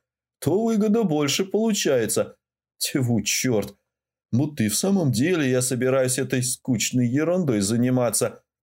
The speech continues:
Что я, торговец, что ли? Не, я сперва хочу на мир посмотреть, может, даже военным стану. Ну а что?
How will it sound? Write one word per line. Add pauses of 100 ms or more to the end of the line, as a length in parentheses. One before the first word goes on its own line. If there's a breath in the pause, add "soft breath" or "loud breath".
Что
я,
торговец,
что
ли? (260)
Не, (460)
я
сперва
хочу
на
мир
посмотреть, (180)
может,
даже
военным
стану. (220)
Ну
а
что?